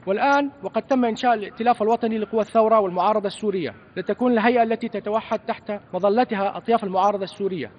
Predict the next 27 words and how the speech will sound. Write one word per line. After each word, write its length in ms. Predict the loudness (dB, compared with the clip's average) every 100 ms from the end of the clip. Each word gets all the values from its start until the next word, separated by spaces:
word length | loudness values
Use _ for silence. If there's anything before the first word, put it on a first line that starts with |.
| -4
فقد 200 | -2 -2
تحقق 460 | 0 0 0 0
ذلك 340 | 2 4 2 2
المطلب 400 | 4 2 0 -12 -14 -4
ووجد 360 | -2 -2 0 4
ذلك 320 | 6 4 2
المحاور 600 | 0 2 4 4 4 -4 -14 -20 -20 -10
الممثل 460 | -4 0 -2 -2 -4
الفعلي 600 | -4 0 0 0 -4 -8 -16 -14 -8
اللازم 540 | 2 4 4 2 -4
للانتقال 480 | -4 -8 -6 -2 -2
السياسي. 500 | -4 -4 -4 -4 -12 -20 -12 -6
ونتساءل 520 | -4 0 2 4 2
هنا، 240 | 0 -4 -10 -20 -20 -4
ألا 160 | 2 2
يستدعي 360 | 4 2 2 2
ذلك 280 | 0 0
منطقيا 640 | -2 -4 -4 -2 0 0 -2
أن 80 | -4
ترحب 340 | -6 -4 -6
الجمعية 380 | -4 -4 -2 -2
العامة 360 | -2 -2 0
بإنشاء 680 | -2 -4 -6 -2 -2 -2 -10 -16
الائتلاف 500 | -10 -2 0 -2 -4
في 160 | -14
إطار 220 | -6 -6
توجهها 760 | -4 -8 -8 -6 -6 -6 -10